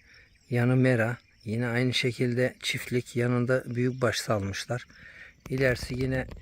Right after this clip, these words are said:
aynı şekilde mera. Yanında çiftlikler mevcut. Yani komple çiftlik bölgesi. Köy halkı kadar da etrafa yayılmış çiftlikler mevcut. Birçoğu güneş paneli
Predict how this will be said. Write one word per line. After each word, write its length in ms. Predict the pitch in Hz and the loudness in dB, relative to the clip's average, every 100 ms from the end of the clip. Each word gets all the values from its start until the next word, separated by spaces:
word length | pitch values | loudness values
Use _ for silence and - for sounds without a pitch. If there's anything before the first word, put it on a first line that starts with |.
| - | -8
aynı 280 | 127 131 127 | -4 -2 -4
şekilde 480 | - - 123 127 | -6 -8 -6 -2
mera. 400 | 127 131 120 127 - _ - | -2 -2 -2 -4 -8 _ -8
Yanında 360 | 127 120 120 | -4 -2 -4
çiftlikler 600 | - - - 123 - 131 | -4 -6 -8 -10 -4 -2
mevcut. 380 | 123 110 104 151 - - - - - - - - - | 0 -2 -6 -8 -12 -20 -20 -20 -20 -20 -20 -16 -6
Yani 160 | 147 139 | -4 -2
komple 680 | - 180 147 143 160 180 - | 4 6 4 4 6 6 2
çiftlik 640 | - 143 - 170 - - - - | -4 -4 -2 -2 -2 -10 -14 -4
bölgesi. 600 | 131 123 120 120 - 170 - - - - - - - - - | 0 0 0 -2 0 -2 -2 -8 -20 -20 -20 -20 -20 -16 0
Köy 220 | 170 170 | 6 8
halkı 320 | 147 131 139 | 8 4 -2
kadar 420 | 147 139 160 143 | 0 4 4 4
da 160 | 160 165 | 4 4
etrafa 500 | 147 - 147 139 160 | 0 0 0 4 4
yayılmış 580 | 147 135 135 170 - - - - - - - - - | 4 4 2 0 -2 -6 -16 -20 -20 -20 -20 -16 -4
çiftlikler 760 | - 156 165 147 160 156 - - - | -2 -2 -4 0 6 6 4 -6 -2
mevcut. 520 | 120 110 156 165 - - - - - - - - - - - - - - - - - - - - - - - | -2 0 0 -2 -4 -20 -20 -20 -20 -20 -20 -20 -20 -20 -20 -20 -20 -20 -20 -20 -20 -20 -20 -20 -20 -14 -4
Birçoğu 480 | 170 - 135 147 139 | -2 4 6 6 6
güneş 340 | 143 160 - | 6 6 4
paneli 460 | 156 143 131 143 | 2 4 4 4